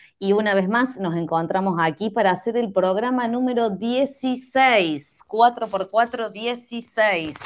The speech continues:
Así que nos reunimos, en este caso, en una tarde. Hay sol, salió el sol después de la lluvia,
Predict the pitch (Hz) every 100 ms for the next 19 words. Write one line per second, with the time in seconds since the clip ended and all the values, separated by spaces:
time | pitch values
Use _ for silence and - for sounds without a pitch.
0 | - 165 - 202 180 - 180 175 165 -
1 | - - - - 175 190 208 277 294 180
2 | 170 - _ _ 196 240 254 240 240 254
3 | 320 311 _ 190 214 240 233 - - 139
4 | 135 127 131 _ _ _ 175 185 - -
5 | 208 165 135 127 _ - 147 156 170 147
6 | 254 254 240 165 - 160 147 143 143 147
7 | 277 269 269 262 262